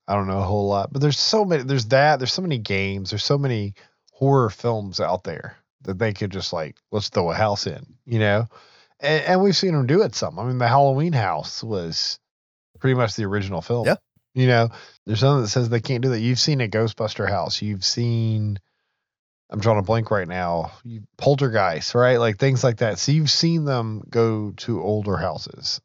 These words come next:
Speaker 1: I, I kinda hope they repeat. I'm sure some people might bitch, but I'd love to see <laughs> the Poltergeist
Speaker 2: Oh, dude, they,
Speaker 1: house.
Speaker 2: they've done different iterations and repeats. There's been three different Halloween houses. They've done Texas Chainsaw more than once.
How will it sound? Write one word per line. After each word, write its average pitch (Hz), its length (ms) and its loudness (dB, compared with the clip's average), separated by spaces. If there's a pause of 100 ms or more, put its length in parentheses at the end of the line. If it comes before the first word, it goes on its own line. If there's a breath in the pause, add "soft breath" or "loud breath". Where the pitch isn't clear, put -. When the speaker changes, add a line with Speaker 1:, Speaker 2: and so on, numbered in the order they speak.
Speaker 1:
I, 113 280 0
I 120 40 -2
kinda 135 220 2
hope 120 140 2
they 101 120 -4
repeat. 147 720 -2
I'm 113 120 -2
sure 123 240 -2
some 117 180 -6
people 113 480 -4
might 92 300 -4
bitch, - 420 -4
but 107 120 -2
I'd 123 200 2
love 110 240 4
to 98 60 -6
see 92 220 -6 (140)
<laughs> - 140 -20
the 170 80 2 (120)
Poltergeist - 520 0
Speaker 2:
Oh, 127 160 2
dude, 117 240 2 (100)
they, 120 220 4
Speaker 1:
house. - 160 -6
Speaker 2:
they've 117 220 0
done 123 380 2
different 120 280 -4
iterations 113 840 -2
and 104 200 -6
repeats. 110 520 -4
There's 104 160 -6
been 95 160 -8
three 110 240 -6
different 104 260 -6
Halloween 104 360 -6
houses. 101 460 -4
They've 87 160 -8
done 85 220 -8
Texas - 340 -10
Chainsaw 110 460 -4
more 110 220 -4
than 104 160 -6
once. 104 500 -8